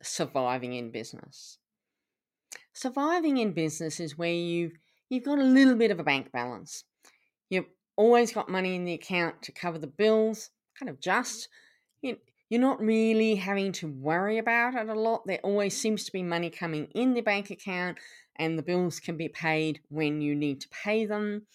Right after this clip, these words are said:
And it's kind of rolling around without a lot of stress. So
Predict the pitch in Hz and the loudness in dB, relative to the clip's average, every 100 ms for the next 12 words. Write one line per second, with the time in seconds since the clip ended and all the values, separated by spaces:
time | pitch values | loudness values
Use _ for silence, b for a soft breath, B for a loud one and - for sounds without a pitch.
0 | B B B B _ - 254 247 - - | B B B B _ -2 0 0 -4 -4
1 | 392 392 277 214 233 240 240 220 214 160 | 0 0 0 2 6 6 6 4 0 2
2 | 160 156 160 156 160 156 _ _ - 214 | 4 4 4 2 -2 -6 _ _ -2 0
3 | 214 226 233 214 190 185 165 - - - | 2 2 2 2 2 2 0 -4 -8 -4
4 | 131 294 - - - - _ _ _ _ | -2 -2 -6 -14 -16 -20 _ _ _ _
5 | _ - 185 170 165 | _ -2 2 2 2